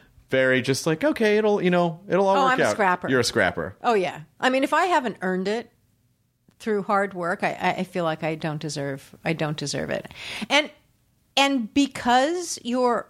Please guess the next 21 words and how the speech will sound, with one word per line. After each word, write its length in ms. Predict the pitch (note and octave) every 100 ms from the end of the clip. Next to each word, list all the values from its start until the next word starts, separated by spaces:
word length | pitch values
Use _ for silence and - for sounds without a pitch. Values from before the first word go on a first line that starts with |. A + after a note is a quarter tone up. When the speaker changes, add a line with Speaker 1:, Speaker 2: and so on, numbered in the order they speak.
| _
Speaker 2:
pushing 460 | - C4 - C4+ - _ - - _
through 320 | - A3+ B3
something, 480 | B3 C4+ C4+ D#4+ F4+ G4 _ _ _ _ _ _ _ _ _ _ _ _ _
that's 680 | A3 G#3+ A3 A3+ A3+ - -
when 600 | G#3 G#3+ G#3 G3+ G3+ G3+
you 180 | G#3 G3
realize 600 | F#3+ F#3 F3+ E3+ E3+ - - _ _ _ _ _ _
it's 220 | G3+ E3+
worth 240 | F3+ D#3+
doing. 400 | - D3+ D3+ D#3+ - _ _ _ _ _
'Cause 180 | B3+ G#3
if 160 | B3+ -
you 100 | C#4+
give 220 | C#4 A3+
up, 320 | F3 A#3 - - _ _ _ _ _ _ _
you 180 | - A#3+
go, 160 | A3 G#3
"You 200 | G3 B3
know 120 | B3+
what? 160 | C4+ C4+
Then, 240 | C4